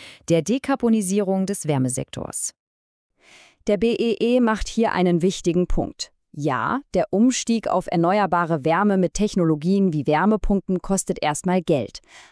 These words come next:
Aber diese Investitionen zahlen sich aus, weil sie uns unabhängig von teuren und unsicheren Gas- und Ölimporten machen. Sie schaffen stabile heimische Energie.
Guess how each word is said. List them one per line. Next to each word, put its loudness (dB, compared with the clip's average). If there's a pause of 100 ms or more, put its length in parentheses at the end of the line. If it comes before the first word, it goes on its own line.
(120)
Aber 0
diese 0
Investitionen 0
zahlen 0
sich -4
aus, 0 (300)
weil 2
sie 0
uns -2
unabhängig 2
von 0
teuren 0
und -4
unsicheren 2
Gas- -2
und -6
Ölimporten 0
machen. -6 (460)
Sie -2
schaffen 0
stabile 0
heimische 0
Energie. 0